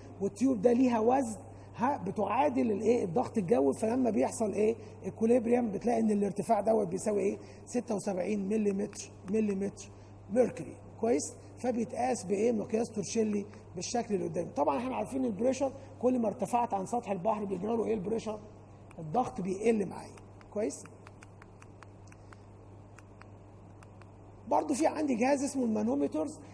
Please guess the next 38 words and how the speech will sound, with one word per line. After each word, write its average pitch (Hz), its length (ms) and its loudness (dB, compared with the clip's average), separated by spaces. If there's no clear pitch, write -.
يقدر 247 380 2
ان 233 80 0
هو 262 140 4
يقيس 254 300 0
لي 247 60 0
البريشر 226 400 2
بتاعت 175 340 -4
الجهاز 190 300 0
دي. 170 240 -6
التيوب 269 300 0
بتبقى 233 300 2
مصممه 214 500 0
بالشكل 220 420 -2
ده 180 160 -2
وبيبقى 254 240 4
فيها 285 220 2
جزء 240 320 2
من 214 80 0
الميركوري 269 560 0
والغاز 214 520 0
محبوس 190 440 -2
جواها. 214 500 -2
على 233 180 0
حسب 294 340 0
ضغط 240 340 4
الغاز 220 320 2
دوت، 233 360 4
ها، 247 200 4
بيتشكل 226 880 0
شكل 262 400 0
الميركوري 240 480 2
اللي 220 220 6
هنا 247 140 2
ده 202 140 -6
بالشكل 311 400 2
اللي 247 120 6
قدامي 247 340 6
دوت. 220 320 4